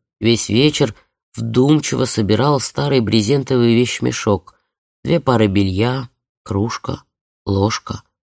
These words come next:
шерстяные носки, блокноты, Марусина фотография.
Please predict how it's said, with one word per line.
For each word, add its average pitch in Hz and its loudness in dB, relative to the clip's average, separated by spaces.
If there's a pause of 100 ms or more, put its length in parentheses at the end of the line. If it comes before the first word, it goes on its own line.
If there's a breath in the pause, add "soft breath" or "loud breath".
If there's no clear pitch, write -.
(120)
шерстяные 107 0
носки, 107 -4
блокноты, 95 -6 (500)
Марусина 101 -2
фотография. 95 -6